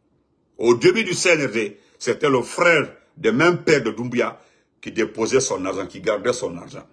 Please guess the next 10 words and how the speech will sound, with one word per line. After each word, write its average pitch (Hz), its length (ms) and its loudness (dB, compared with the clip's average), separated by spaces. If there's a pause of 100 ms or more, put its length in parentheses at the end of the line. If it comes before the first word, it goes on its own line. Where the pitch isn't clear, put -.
(300)
Bekalo. - 500 0 (720)
Mais 107 140 0
aujourd'hui, 131 680 2 (400)
seul 170 380 0
Papa 143 240 2
Fofana 101 480 -2 (180)
sait - 600 0
le 104 100 2
montant, 117 460 -2
l'argent 127 580 0